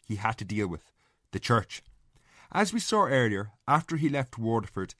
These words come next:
he had laid the groundwork for a council of the Irish Church, and this now met at Cashel in early eleven seventy-two. The church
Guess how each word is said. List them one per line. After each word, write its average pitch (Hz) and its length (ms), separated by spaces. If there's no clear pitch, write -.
he 165 180
had 165 120
laid 120 280
the 117 60
groundwork 120 580
for 110 140
a 107 60
council 120 500
of 110 100
the 107 100
Irish 107 280
Church, - 460
and 110 140
this 131 260
now 120 200
met 110 260
at - 80
Cashel 107 480
in 104 180
early 117 320
eleven 101 320
seventy-two. 101 720
The - 80
church 156 400